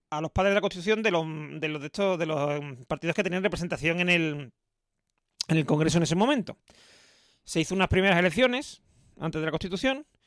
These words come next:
se elige al, al, digamos, em,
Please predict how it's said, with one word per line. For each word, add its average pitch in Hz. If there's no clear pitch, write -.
se -
elige 175
al, 165
al, 170
digamos, 175
em, 160